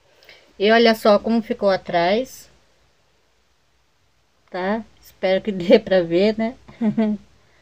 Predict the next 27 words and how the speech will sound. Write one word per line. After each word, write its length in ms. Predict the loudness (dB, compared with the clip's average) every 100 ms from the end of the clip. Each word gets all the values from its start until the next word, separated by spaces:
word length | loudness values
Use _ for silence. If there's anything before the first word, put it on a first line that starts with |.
| _ _ _ _ _ _ _ _ _ -8
Então, 240 | 0 2
ficou 200 | 0 0
assim 440 | 0 0 -4 -4 -6 -12 _ _ _ _ _ -12
a 60 |
minha 180 | -6 -4
blusa. 500 | -2 -2 -2 -6 -12 -12 _ _ _ _ _ _ _ _ _ _ _ _ _ _ _ _ _
Ok? 480 | -10 2 6 6 4 -10 -20 -20 -20 -20 _
Então 280 | 0 4 4
é 80 | 4
isso. 560 | 0 0 -6 -6 -8 -8 _ _ _ _ _ _
Se 160 | _ -8
vocês 340 | -4 0 0
gostaram, 680 | 0 -2 0 0 0 -2 -6 -14 -2
deixa 460 | 2 4 2 -2
meu 180 | -2 0
joinha, 540 | 2 2 2 -2 -4
se 100 | -8
inscreva 380 | -12 -6 -4 -2
no 80 | -2
meu 140 | -2
canal, 500 | -4 -4 -2 -2 -4 -6
compartilhe 520 | -8 -4 -4 -4 -6
meus 220 | -4 -4
vídeos 460 | -2 -2 -2 -8 -12
nas 220 | -10 -6
redes 200 | -4 -6
sociais 680 | -8 -10 -4 -2 0 -2